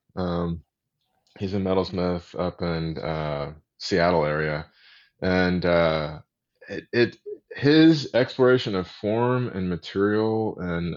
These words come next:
like, his competency with different techniques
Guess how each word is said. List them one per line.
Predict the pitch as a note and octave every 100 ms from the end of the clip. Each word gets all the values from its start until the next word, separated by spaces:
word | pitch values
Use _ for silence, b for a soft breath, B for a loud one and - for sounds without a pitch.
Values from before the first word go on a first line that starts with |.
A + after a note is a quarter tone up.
| -
like, | F#2 E2
his | - F2+ E2+ - -
competency | G2 G#2 A2 G#2 - G#2 G#2
with | G2 F#2 E2 D#2 - b b b _
different | A#2 A#2 -
techniques | F2 - B2 C3+ C3 A#2+ - -